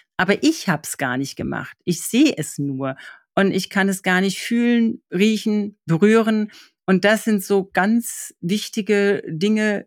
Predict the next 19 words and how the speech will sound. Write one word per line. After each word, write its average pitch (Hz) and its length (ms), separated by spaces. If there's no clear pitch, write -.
in 180 120
der 165 200
eigenen 202 560
Selbstwirksamkeitsentwicklung, 214 1900
aber 175 260
vor 185 200
allem 185 160
auch 180 80
in 185 120
der 175 80
Bildung. 156 480
Und 196 140
es 196 80
ist 208 120
einfach 190 220
ein 190 100
Unterschied, 226 600
ob 180 120
ich - 200